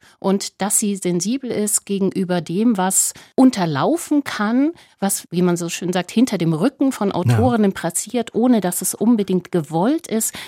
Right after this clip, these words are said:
Speaker 1: Und deswegen ist die Einordnung in so ein Kulturkampfszenario und Begriffe wie Zensur völlig falsch. Sprachkunst ist Arbeit und Sensitivity Reading kann dabei unterstützen.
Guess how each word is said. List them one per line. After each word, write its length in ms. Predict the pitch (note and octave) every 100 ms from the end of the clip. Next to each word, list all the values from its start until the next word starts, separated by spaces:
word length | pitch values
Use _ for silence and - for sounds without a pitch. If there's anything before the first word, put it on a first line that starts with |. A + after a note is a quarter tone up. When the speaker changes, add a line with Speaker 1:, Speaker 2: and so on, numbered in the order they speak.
| - - _
Speaker 1:
Und 180 | G#3+ G#3
deswegen 400 | F#3+ - G#3+ G#3+
ist 180 | - -
die 140 | G#3+
Einordnung 680 | D#3+ F3 D4 - G3+ - G3
in 120 | F#3
so 120 | F3+ F#3
ein 140 | F3+
Kulturkampfszenario 1600 | - G3 - C4 D#4+ - - G3 - - F#3 F3 E3 F#3+ G3 F3+
und 200 | F3+ F3
Begriffe 560 | F3 F#3 G3 B3+ A3+ F3+
wie 120 | F3+
Zensur 600 | - F3 E3+ F#3 A#3+ B3
völlig 420 | - G3 A3 -
falsch. 420 | - E3+ G#3 - - - -
Sprachkunst 840 | - - G3 - - B3 A#3 -
ist 200 | - -
Arbeit 500 | - C4 C4+ B3 A#3 - _ _
und 140 | G#3
Sensitivity 640 | G3 F#3+ F3 - A3+ - F#3+
Reading 340 | F3+ F3 E3+
kann 220 | - E3+
dabei 320 | D3+ D3+ C3+ -
unterstützen. 640 | D#3 - - - -